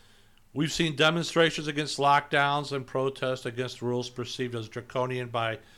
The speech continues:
some are being challenged, ignored, and denied. In some instances, people have shown up to demonstrate bearing weapons under the protection of open carry laws.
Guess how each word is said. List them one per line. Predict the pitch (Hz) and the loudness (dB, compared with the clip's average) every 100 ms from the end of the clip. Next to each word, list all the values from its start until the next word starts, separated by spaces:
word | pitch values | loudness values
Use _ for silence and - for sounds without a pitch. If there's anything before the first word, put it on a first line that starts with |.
| - - _ - | -20 -20 _ -16
some | - 131 123 123 120 - | -4 -2 0 -2 -6 -8
are | 120 | -8
being | 117 117 | -6 -6
challenged, | 117 - 117 113 113 110 113 | -6 -4 -2 -2 -4 -8 -6
ignored, | 117 113 113 113 110 | -6 -6 -6 -4 -4
and | 110 104 | -8 -10
denied. | 107 127 104 73 - _ - - - - - _ _ _ - | -8 -6 -6 -10 -16 _ -20 -20 -20 -20 -20 _ _ _ -14
In | 113 | -8
some | - 165 156 | 2 2 4
instances, | 156 151 139 175 175 | 0 -2 -2 -2 -2
people | - 165 180 | -4 0 2
have | 165 143 | 2 2
shown | 185 180 180 | 4 4 6
up | 180 | 2
to | 180 | 0
demonstrate | 165 170 175 160 - 180 180 156 | 0 0 0 -4 -8 -2 -2 0
bearing | 143 175 165 151 - - - _ | 0 0 0 -8 -18 -20 -20 _
weapons | 123 202 214 151 147 | 4 4 6 0 0
under | 147 147 | -2 -2
the | 131 | -4
protection | 139 - 143 139 139 | -6 -2 -2 -2 -4
of | 123 | -2
open | 123 120 120 | -2 -4 -8
carry | - 180 139 | 0 2 2
laws. | 98 71 67 - | -2 -10 -14 -16